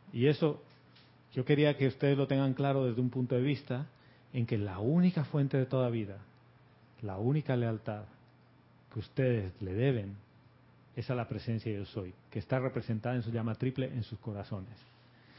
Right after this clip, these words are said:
Entonces, dicho eso, denle todo el amor y toda la atención que requiere esa llama, esa presencia yo soy anclada en los corazones de ustedes.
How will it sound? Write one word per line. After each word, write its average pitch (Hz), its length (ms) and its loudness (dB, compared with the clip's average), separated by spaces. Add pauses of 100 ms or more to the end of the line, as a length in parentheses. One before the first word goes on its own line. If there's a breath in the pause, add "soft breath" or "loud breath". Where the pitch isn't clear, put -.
(160 loud breath)
Entonces, 143 560 0 (960)
dicho 135 300 2
eso, 175 360 2 (640)
denle 143 720 6 (140)
todo 170 180 10
el 196 100 10
amor 165 380 6
y 190 80 0
toda 151 240 4
la 165 80 4
atención 170 480 2
que 170 80 0
requiere 147 540 0 (500)
esa 202 280 0
llama, 117 380 -4 (460)
esa 165 240 2
presencia 139 420 -2
yo 123 100 0
soy 120 280 2 (160)
anclada 123 360 2
en 120 40 2
los 110 140 -2
corazones 107 460 -4
de 101 60 -6
ustedes. 101 500 -10